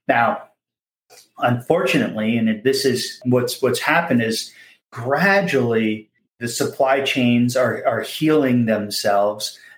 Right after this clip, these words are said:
The demand for the goods that was atypical or abnormal because we all kind of, you know, we were, we were trapped in our house and buying houses and buying things, that's dissipating. But at the same time, we're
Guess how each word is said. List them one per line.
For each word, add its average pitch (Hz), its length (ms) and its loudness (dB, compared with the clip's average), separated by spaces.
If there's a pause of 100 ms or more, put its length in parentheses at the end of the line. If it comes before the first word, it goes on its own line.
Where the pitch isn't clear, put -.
The 123 160 0
demand 131 840 0
for 123 220 -2
the 113 260 -2
goods 127 480 0
that 113 220 0
was 110 460 -4
atypical 131 840 -4
or 113 360 2
abnormal 117 640 2
because 113 380 -6
we 113 100 -4
all 113 240 2
kind 120 240 2
of, 110 120 0 (640)
you 120 140 0
know, 104 200 0
we 107 140 -2
were, 110 200 -2
we 110 180 -2
were 104 240 -4 (220)
trapped 127 340 -2
in 120 100 2
our 107 60 0
house 117 360 0
and 110 140 0
buying 117 640 0 (220)
houses 123 520 -2
and 101 200 -10 (360)
buying 120 500 2
things, 104 640 -4 (220)
that's 156 320 0
dissipating. 117 760 -2 (260)
But 131 100 2
at 110 80 -4
the 120 80 -6
same 120 300 0
time, 127 520 2
we're 107 260 0